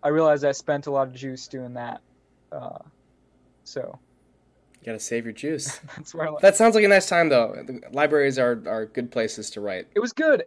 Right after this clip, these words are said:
Speaker 1: and I realized that they're free, and they're open to the public, and people usually aren't gonna be like, "What are you doing there?" or "Buy something or leave,"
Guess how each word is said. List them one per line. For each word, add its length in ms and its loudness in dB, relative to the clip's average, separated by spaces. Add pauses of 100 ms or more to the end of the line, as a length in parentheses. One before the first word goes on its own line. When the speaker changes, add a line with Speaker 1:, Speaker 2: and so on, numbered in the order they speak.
Speaker 1:
and 280 0
I 100 0
realized 500 2
that 220 0 (220)
they're 120 0
free, 520 -4 (220)
and 160 -2
they're 300 -2
open 240 -4
to 60 -10
the 80 -14
public, 520 -4 (680)
and 160 -10
people 320 -6
usually 400 -6
aren't 260 -6
gonna 180 -8
be 200 -6
like, 260 -2 (320)
"What 160 0
are 60 -2
you 40 -6
doing 220 -4
there?" 320 -8 (140)
or 320 -12 (220)
"Buy 160 0
something 300 -6
or 120 -6
leave," 340 -6